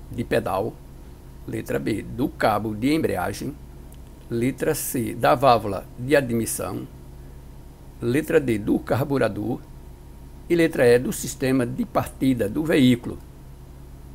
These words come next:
Vejam a questão. E a alternativa correta é a letra, letra E.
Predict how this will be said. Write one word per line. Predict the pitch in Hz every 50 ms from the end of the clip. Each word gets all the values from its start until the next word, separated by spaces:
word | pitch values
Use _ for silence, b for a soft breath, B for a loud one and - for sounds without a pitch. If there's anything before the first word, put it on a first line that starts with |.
| - - - - - - - - -
Vejam | 101 101 107 117 110 107 120 123
a | 113
questão. | - - 120 - - - - 113 110 107 117 127 135 - - - - - - - - - - - - - - - - - - - - - - - - - - - - -
E | -
a | 135
alternativa | 127 139 - - 165 139 135 123 117 - - 117 110 113 104 - - - - - - - -
correta | - 117 - - 165 165 143 - - 127
é |
a | 120
letra, | 120 117 117 120 - 110 110 113 - - - - - - - - - - - - - - - - - - - - - - - - - - - - - - - - - - - - - - - - - - - - - -
letra | - 117 120 131 - - - 160 175 160
E. | - - -